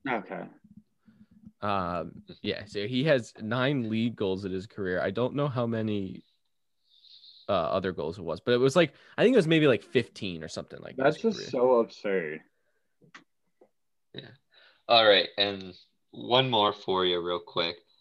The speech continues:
Speaker 3: So what I have here is a chart of goals over expected goals ratio. So if you have one, that means that you score as many goals as you're expected to.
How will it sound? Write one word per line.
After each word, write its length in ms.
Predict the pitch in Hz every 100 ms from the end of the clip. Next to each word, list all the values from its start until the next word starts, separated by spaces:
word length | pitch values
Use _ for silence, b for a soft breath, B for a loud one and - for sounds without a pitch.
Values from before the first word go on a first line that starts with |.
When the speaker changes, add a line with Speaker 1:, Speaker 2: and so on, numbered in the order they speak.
| b b
Speaker 3:
So 400 | - - 123 104
what 140 | 107 113
I 80 |
have 180 | 123 123
here 300 | - 110 107
is 140 | 104 101
a 80 | 95
chart 460 | - 113 90 80 - _
of 340 | 95 90 87 80 - -
goals 600 | 107 117 139 139 - _ _
over 340 | 113 110 110 95
expected 680 | 90 - - 107 - 87 85
goals 380 | 92 87 87 -
ratio. 520 | 90 85 - - -
So 340 | - - 98 92
if 160 | 87
you 160 | 110 98
have 220 | 98 90
one, 400 | 92 95 101 113
that 180 | 113 107
means 260 | 98 98 90
that 120 | 95
you 180 | 92 92
score 380 | - - 120 117
as 140 | 110
many 220 | 104 104 95
goals 280 | 92 87
as 120 | 87 80
you're 140 | 85
expected 640 | - - - 80 - 76 -
to. 200 | -